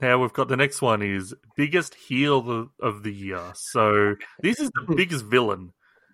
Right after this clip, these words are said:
Speaker 1: So we've, uh, we've got one honorable mention, which was, uh, Mister, Mister Wizard we mentioned before, the Ev-, one of the Evo founders, and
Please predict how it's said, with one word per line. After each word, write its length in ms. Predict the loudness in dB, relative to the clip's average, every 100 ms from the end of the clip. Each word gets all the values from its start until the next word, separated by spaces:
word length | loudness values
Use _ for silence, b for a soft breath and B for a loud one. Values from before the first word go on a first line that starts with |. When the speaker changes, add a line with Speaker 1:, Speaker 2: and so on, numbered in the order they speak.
| _
Speaker 1:
So 360 | 2 4 6
we've, 280 | 4 0 4
uh, 400 | 6 8 8 4
we've 80 | 0
got 180 | 2 4
one 360 | 6 4 4 0
honorable 340 | 2 2 -2
mention, 560 | -4 -6 -4 -6 -6 -10
which 200 | -10 -4
was, 240 | -4 -2
uh, 340 | 0 0 0 -4
Mister, 320 | -6 -12 -14 -18 -14
Mister 240 | -10 -8 -6
Wizard 340 | -6 -4 -8
we 60 | -6
mentioned 300 | -8 -8 -12
before, 340 | -8 -2 -2
the 120 | -2
Ev-, 240 | -6 -10 -8
one 180 | -6 -4
of 80 |
the 180 | -4 -6
Evo 160 | -4 -6
founders, 520 | -2 0 0 -2 -6
and 200 | -10 -12